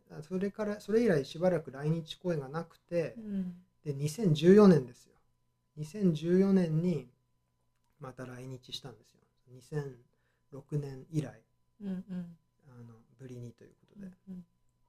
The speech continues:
Speaker 1: で、それは、あの、フォーティーン on Fireっていう、あの、別にアルバム記念してたわけじゃないんだけど、その、なんだ、それの前の年に五十周年記念だったんだよね。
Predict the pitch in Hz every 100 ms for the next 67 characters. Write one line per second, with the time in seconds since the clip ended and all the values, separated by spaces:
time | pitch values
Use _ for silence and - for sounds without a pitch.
0 | _ _ _ 147 165 170 175 165 156 -
1 | _ 139 123 123 - 147 143 143 139 131
2 | _ _ 135 123 - 127 113 113 110 _
3 | 120 113 110 135 _ _ _ _ _ _
4 | _ 131 127 147 151 180 151 175 190 196
5 | 196 190 180 175 180 175 190 156 135 131
6 | 131 139 156 131 120 120 131 113 - _
7 | _ _ _ _ _ _ 151 135 131 -
8 | _ _ _ _ _ _ _ _ - 160
9 | 147 143 - 170 202 220 208 160 190 214
10 | 214 202 220 147 - _ _ _ _ 156
11 | 185 196 - - 233 220 208 196 147 120
12 | - _ _ - 185